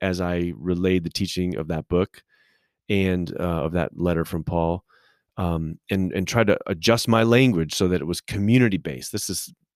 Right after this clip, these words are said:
Paul's letter is written to a community, and it's something that the community performs and embodies. It's not just me. It's not individualistic. So it's written from that perspective to try to transform our imaginations a little bit. And, um, several years ago,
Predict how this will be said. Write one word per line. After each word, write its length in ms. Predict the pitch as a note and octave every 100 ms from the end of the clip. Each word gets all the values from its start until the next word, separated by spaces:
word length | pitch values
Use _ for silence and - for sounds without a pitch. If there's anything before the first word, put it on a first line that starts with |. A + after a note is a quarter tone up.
| _ _ _
Paul's 260 | - A2 G2+
letter 260 | G#2+ A2
is 140 | G#2+ G2
written 140 | G2
to 80 | F2+
a 20 |
community, 520 | E2 A#2+ C3+ C3+ C3 -
and 120 | F#2+
it's 120 | F2+
something 260 | - G#2 -
that 100 | G2
the 80 | -
community 760 | - G2+ G#2 A2 G2+ F#2+ F#2 - _ _
performs 600 | - G2+ - A2 G2+ F2
and 80 | F2
embodies. 520 | F2+ E2+ F2+ D#2 B1+
It's 160 | D2 -
not 160 | F#2+ F2
just 300 | F2 - E2+
me. 380 | F2 F#2 F#2 D2
It's 100 | F#2
not 160 | E2+
individualistic. 920 | E2+ E2 D2+ D#2 D2+ E2+ - - - _ _ - _ -
So 100 | G2+
it's 100 | F2
written 280 | G#2 C3+ G#2+
from 240 | A#2+ G#2
that 160 | G2 F2
perspective 600 | F2+ - E2+ - D2 D2
to 120 | F2
try 160 | - F#2
to 160 | E2 C#2 _ _ _
transform 500 | - F2+ - G2 F#2
our 80 | F2
imaginations 720 | E2+ E2 D#2+ E2+ E2+ E2 D2+
a 40 |
little 180 | C#2+ C2+
bit. 260 | B1 B1 - _ - - - - _ _ _
And, 420 | A#2 A2 G#2+ G#2 -
um, 380 | G2+ F#2+ F#2 E2+
several 280 | - E3+
years 200 | C3+ G#2+
ago, 420 | G#2 G#2+ F#2+ F2+